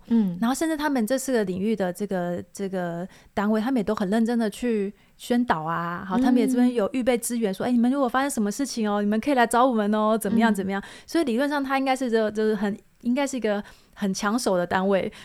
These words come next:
Speaker 2: 就是说因为教会有这个需要，他们有提供这样的服务，
Speaker 1: 嗯。
Speaker 2: 那应该就会解决。
Speaker 1: 嗯。
Speaker 2: 对，但是我发现我想的太简单了。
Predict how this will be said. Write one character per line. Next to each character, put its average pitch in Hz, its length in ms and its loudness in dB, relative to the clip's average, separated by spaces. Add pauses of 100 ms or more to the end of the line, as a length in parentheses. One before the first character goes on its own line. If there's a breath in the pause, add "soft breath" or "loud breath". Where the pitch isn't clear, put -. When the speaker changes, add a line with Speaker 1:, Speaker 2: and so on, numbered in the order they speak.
(120 loud breath)
Speaker 2:
就 220 80 0
是 214 40 0
说 226 140 0
因 240 100 2
为 247 120 2
教 240 180 2
会 233 140 4
有 170 100 0
这 214 100 -2
个 202 120 0
需 196 220 -6
要， 180 240 0
他 220 120 -2
们 202 140 0
有 202 180 0
提 202 160 -4
供 226 140 2
这 233 80 0
样 208 80 0
的 190 80 -2
服 180 280 -4
务， 196 100 -4 (200 loud breath)
Speaker 1:
嗯。 220 80 -4
Speaker 2:
那 226 120 4
应 269 200 0
该 262 180 4
就 233 160 2
会 214 140 2
解 175 220 -10
决。 - 280 -8 (140 loud breath)
Speaker 1:
嗯。 196 300 -2
Speaker 2:
对， 262 120 -2
但 320 140 0
是 320 80 0
我 214 100 4
发 226 140 2
现 226 160 0
我 208 80 2
想 170 160 -2
的 170 80 -2
太 220 160 -2
简 - 220 -8
单 160 180 -6
了。 202 160 -6